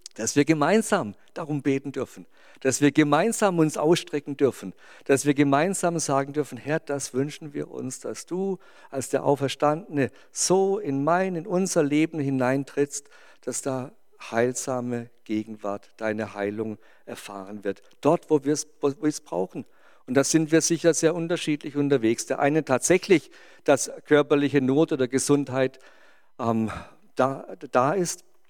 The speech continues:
Gesundheit angegriffen ist und dass man körperliche Heilung braucht. Beim anderen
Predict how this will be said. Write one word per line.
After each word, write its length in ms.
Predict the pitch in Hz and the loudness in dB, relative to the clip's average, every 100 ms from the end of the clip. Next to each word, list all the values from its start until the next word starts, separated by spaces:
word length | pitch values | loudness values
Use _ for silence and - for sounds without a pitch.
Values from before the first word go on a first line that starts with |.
| _ - | _ -18
Gesundheit 480 | 113 - 139 131 123 | -4 2 4 2 2
angegriffen 600 | 127 131 135 147 131 131 | -2 -2 0 0 0 -2
ist 260 | 127 120 113 | -4 -4 -4
und 140 | 104 | -2
dass 180 | 107 - | -2 -4
man 160 | 107 - - | -8 -8 -16
körperliche 580 | - 120 120 143 131 127 | 0 0 0 -4 -6 -8
Heilung 320 | 117 113 113 | -4 -4 -6
braucht. 340 | 113 113 110 - - - - - | -6 -6 -6 -8 -20 -20 -18 -6
Beim 160 | 110 | -2
anderen 460 | 120 123 131 127 | 0 2 2 2